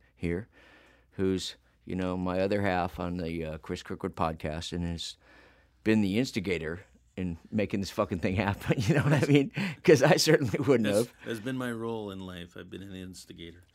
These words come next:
Speaker 1: The instigator, and, and
Speaker 2: Yeah.
Speaker 1: it's, but you've done a really wonderful job. Craig's beautiful studio here. We're having a great time, you know, and,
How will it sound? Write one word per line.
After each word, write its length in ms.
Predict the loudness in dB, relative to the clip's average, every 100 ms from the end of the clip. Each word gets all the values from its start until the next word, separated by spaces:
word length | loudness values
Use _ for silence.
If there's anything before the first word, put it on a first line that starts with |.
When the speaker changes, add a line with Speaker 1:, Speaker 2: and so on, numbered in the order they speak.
| -6
Speaker 1:
The 260 | 0 2
instigator, 500 | 0 -4 -8 -6 -4
and, 120 | -2
and 100 | -2
Speaker 2:
Yeah. 80 | -2
Speaker 1:
it's, 200 | -4 -8 -14
but 280 | -8 0 0
you've 140 | 0
done 140 | 0 0
a 20 |
really 220 | 0 0
wonderful 340 | 0 -2 -4 -4
job. 300 | 0 0 -2
Craig's 300 | -2 0 -2
beautiful 340 | -4 -4 -4 -12
studio 360 | -8 -4 -4
here. 220 | -4 -4 -4
We're 160 | -2
having 180 | -4 -4
a 40 |
great 280 | -8 -6 -6
time, 360 | -2 -2 -2 -2
you 80 | -2
know, 180 | -2
and, 140 | -4